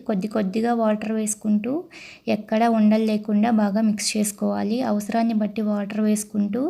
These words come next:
పిండిని మరీ గట్టిగా కాకుండా పలుచగా కాకుండా కన్-, ఈ కన్సిస్టెన్సీలో ఉండేలాగా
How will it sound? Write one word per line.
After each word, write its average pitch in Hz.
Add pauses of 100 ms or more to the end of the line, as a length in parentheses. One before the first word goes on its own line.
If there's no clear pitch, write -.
(500)
పిండిని 214
మరీ 208 (140)
గట్టిగా 202 (100)
కాకుండా 202 (120)
పలుచగా 202 (100)
కాకుండా 202 (120)
కన్-, 208 (160)
ఈ - (140)
కన్సిస్టెన్సీలో 208 (100)
ఉండేలాగా 202